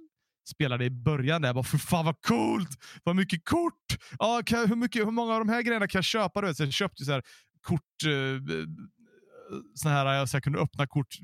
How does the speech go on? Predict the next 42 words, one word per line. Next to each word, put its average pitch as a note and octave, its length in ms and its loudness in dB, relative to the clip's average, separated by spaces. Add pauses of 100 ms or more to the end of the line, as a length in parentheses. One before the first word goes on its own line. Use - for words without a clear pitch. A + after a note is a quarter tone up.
(140)
mängder, F3 800 2
så F#3 60 -4
jag F3+ 80 -4
kunde, D#3+ 300 2
fick - 460 -4
alla F#3+ 280 2
nya A3+ 200 2
legendaries C#3 500 2
i C#3+ 40 0
början. C3+ 260 0 (300)
Sen C#3+ 120 -2
bara, C3+ 180 0 (360)
"Fan, - 140 -6 (100)
jag D3 80 0
har D3+ 80 6
inte A#2 140 -4
tid C3+ 260 2
med D3 100 0
detta." - 260 -6
<laughs> G3 60 6 (1000)
Jag F#3+ 420 4
har G3+ 120 -4
inte G3+ 100 0
tid G3 280 -2
att F3+ 80 -14
sätta F3 220 -2
mig F3 80 2
in F3+ 100 0
i - 20 2
detta. F3 240 -2 (320)
För F3 100 4
Hearthstone F#3 480 2
är D#3+ 40 2
ju D#3 80 0
så, D3+ 80 -2 (600)
det D#3+ 100 2
är D3+ 60 2
så C#3 120 -4
mycket D3+ 260 0
att B2+ 60 2
lära C3+ 520 0
sig. F3 300 0